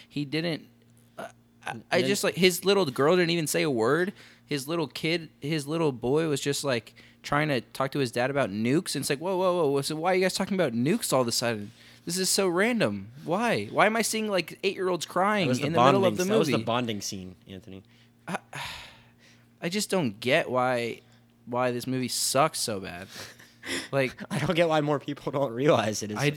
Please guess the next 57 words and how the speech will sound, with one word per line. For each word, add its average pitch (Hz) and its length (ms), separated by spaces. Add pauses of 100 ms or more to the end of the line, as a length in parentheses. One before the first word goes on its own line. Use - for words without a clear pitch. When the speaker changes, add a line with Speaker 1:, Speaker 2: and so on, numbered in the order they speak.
(120)
Speaker 1:
I 160 120
don't 240 200
Speaker 2:
I, - 20
Speaker 1:
get 208 240
it. 185 180
It's 151 160
Speaker 2:
'cause 175 80 (160)
I 151 80
re-, 175 280
I 165 80
don't 220 240
think, 196 320 (560)
it's 165 180
something 262 220
that's 220 160
really, 196 220
like, 170 140
I'm 156 120
having 160 320
to 147 80
come 160 220
to 135 60
terms 175 320
with. 110 160
I, 127 200
I 147 60
don't 185 280
think 208 280 (240)
that 143 140
I'm 143 200
taking, 151 300
like, 139 180
a 120 40
very 135 220
snobby 135 400
disposition 135 640
towards 113 260
going 165 220
to 143 80
these 113 160
things 107 240
just - 160
because - 180
I 123 60
started 123 300
doing 123 240
a 101 60
podcast. 131 540
I 117 60
really 170 260
don't 160 220
think 165 160
I 143 80
would 139 140
like 131 220
this 143 180
movie 131 280